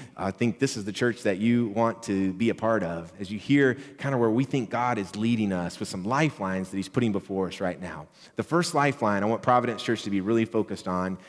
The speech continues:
is prayer. I think that God is calling us to prayer right now in a way that we have never prayed, in a way that we've never prayed together, uh, corporately. And so we're gonna have to work real hard and be real focused and intentional to pray to God in this moment when we're not as together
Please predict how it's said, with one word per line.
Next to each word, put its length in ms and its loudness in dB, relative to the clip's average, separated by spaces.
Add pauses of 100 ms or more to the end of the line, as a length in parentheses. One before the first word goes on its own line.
(160)
is 140 -2
prayer. 440 0 (420)
I 100 -6
think 200 2
that 120 0
God 220 4
is 120 -4
calling 480 0
us 180 0
to 100 -12
prayer 400 2
right 200 2
now 320 2 (180)
in 100 2
a 60 4
way 220 4
that 180 0
we 200 4
have 140 -2
never 240 0
prayed, 360 -2 (420)
in 80 -4
a 60 0
way 160 4
that 100 4
we've 160 4
never 240 0
prayed 340 2
together, 460 0 (300)
uh, 240 2
corporately. 640 -2 (240)
And 120 -4
so 100 2
we're 140 4
gonna 120 4
have 160 0
to 60 0
work 240 2
real 260 6
hard 360 4
and 80 -2
be 100 0
real 240 4
focused 480 0
and 100 -2
intentional 520 -2
to 80 -6
pray 340 0
to 60 2
God 320 2
in 60 -2
this 180 -4
moment 300 2
when 100 2
we're 80 2
not 240 4
as 280 2
together 520 2